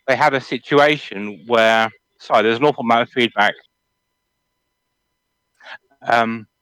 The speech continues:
sorry, there's a fourth situation where, um, where, where basically the, the rate of progress for this m-, mystical fourth content chapter was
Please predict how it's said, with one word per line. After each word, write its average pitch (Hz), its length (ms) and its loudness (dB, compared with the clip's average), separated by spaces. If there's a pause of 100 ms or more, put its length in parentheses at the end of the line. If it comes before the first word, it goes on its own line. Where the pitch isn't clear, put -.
(240)
sorry, 120 200 2
there's 123 220 2
a - 40 -18
fourth 170 300 0
situation 135 720 0
where, 113 420 2 (1080)
um, 110 640 0 (1300)
where, 131 240 2 (260)
where 135 160 0
basically 123 640 0
the, 113 300 0 (760)
the 123 340 2
rate 143 440 0
of 131 100 -4
progress 143 520 -2
for - 120 -16
this 110 280 -8
m-, - 80 -14 (460)
mystical 131 580 -4
fourth - 380 2
content - 680 -8 (200)
chapter - 500 -4 (380)
was 127 200 2